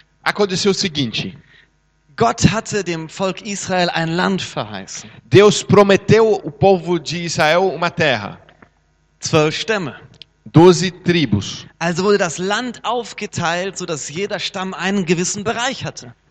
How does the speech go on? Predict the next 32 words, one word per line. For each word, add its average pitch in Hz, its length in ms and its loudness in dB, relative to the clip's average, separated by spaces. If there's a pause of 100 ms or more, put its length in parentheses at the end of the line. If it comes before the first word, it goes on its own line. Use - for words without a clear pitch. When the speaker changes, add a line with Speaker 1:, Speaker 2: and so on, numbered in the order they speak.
Speaker 1:
Então, 175 600 -2 (300)
é, 147 460 0
a 143 160 0
terra 185 360 2
foi 185 280 2
dividida 190 600 -4
para 190 220 2
que 190 180 -8
toda 196 560 -4 (320)
tribo 180 400 0
possa 175 380 2
ter 185 500 -4
um, 165 280 -10
uma 156 340 -6
parte 156 340 0
da 175 120 2
terra. 113 480 -2 (280)
Speaker 2:
Das 180 220 -8
war 220 140 0
das 190 240 -6
Erbe 233 380 -2
Gottes 226 420 -6
für 131 160 -12
sie. 110 160 -18 (100)
Speaker 1:
Isso 196 320 0
era 180 340 4
a 185 200 4
herança 202 460 4
do 175 120 -4
Senhor 208 380 4
para 131 200 6
eles. 107 500 -4